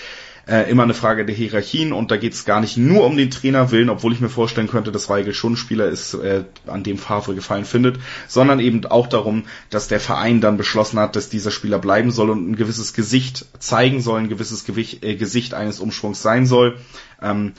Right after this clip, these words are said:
der wird dann auch seine Spielzeit kriegen. Spieler, die da jetzt einfach rausfallen, wenn wir hier über fünf hochwertige Alternativen schon mal geredet haben,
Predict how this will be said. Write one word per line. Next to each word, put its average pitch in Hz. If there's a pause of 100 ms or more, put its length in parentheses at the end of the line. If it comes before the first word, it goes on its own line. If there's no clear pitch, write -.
(200)
der 104
wird 104
dann 104
auch 101
seine 107
Spielzeit 101
kriegen. 131 (180)
Spieler, 147
die 139
da 135
jetzt 135
einfach 123
rausfallen, 101 (180)
wenn 101
wir 101
hier 104
über 101
fünf - (120)
hochwertige 107
Alternativen 95
schon 95
mal 90
geredet 92
haben, 92